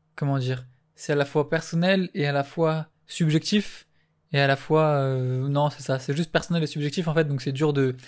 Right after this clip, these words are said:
y a pas de leçon, j'essaie pas de donner de trucs ou quoi, mais, euh, je partage quand même des, des pensées qui peuvent, euh,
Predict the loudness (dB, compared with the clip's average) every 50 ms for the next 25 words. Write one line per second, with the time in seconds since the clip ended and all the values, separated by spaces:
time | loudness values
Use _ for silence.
0 | -20 -14 -8 -4 -2 0 2 2 2 2 2 2 2 4 4 4 2 2 -4 -14
1 | _ _ _ -12 -10 -6 -4 -2 0 2 2 2 2 0 0 0 -2 -4 -6 -4
2 | -4 -4 -4 -4 -4 -2 -2 -2 -2 -2 _ -20 -20 _ _ -6 -2 0 0 2
3 | 2 2 2 0 0 -2 -2 -4 -4 -6 -10 -16 _ _ -14 -12 -6 -4 -4 -2
4 | 0 0 0 2 2 2 2 4 4 6 4 4 4 4 4 4 4 2 2 2
5 | 0 0 0 0 -2 -2 -2 -2 -2 -2 -2 -4 -10 -6 -2 -2 -2 0 0 0
6 | 2 2 2 0 -2